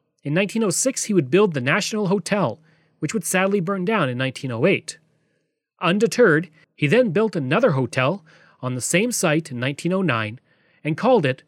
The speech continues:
by the same name. That hotel would last until nineteen forty-two,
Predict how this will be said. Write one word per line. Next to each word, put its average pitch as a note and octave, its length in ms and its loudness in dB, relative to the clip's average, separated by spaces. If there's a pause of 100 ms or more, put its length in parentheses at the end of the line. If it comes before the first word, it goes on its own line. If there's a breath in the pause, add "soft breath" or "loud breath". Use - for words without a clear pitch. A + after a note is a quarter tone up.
(140)
by F#3 80 -2
the G3 120 -2
same C#3 440 0
name. A2+ 380 -4 (680)
That A#3 260 2
hotel B2+ 420 -2
would D3+ 160 -4
last C3 260 -2
until D3+ 240 -6
nineteen D#3 420 -4
forty-two, F3 680 0